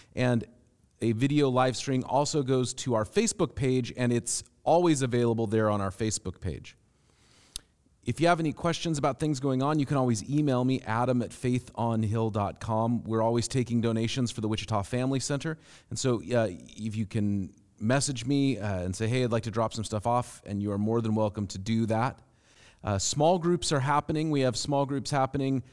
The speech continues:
Uh, the young adults groups Tuesday nights. Youth group happens Tuesday nights. We have a small group on Sunday morning before church.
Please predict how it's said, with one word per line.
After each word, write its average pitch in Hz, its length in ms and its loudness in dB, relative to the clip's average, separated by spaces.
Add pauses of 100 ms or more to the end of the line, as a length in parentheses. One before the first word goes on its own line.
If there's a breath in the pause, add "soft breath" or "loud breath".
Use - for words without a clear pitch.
(200 soft breath)
Uh, 101 220 0
the 107 120 -2
young 135 160 2
adults 139 280 0
groups - 240 -2
Tuesday 139 460 0
nights. 127 600 -2
Youth 127 260 0
group 143 180 0
happens 135 360 0
Tuesday 127 420 -2
nights. 123 460 -2
We 120 100 0
have 110 100 2
a 110 80 0
small 131 320 -2
group 123 200 -2
on 110 100 0
Sunday 104 260 -2
morning 135 400 2
before 139 300 -2
church. 135 400 -4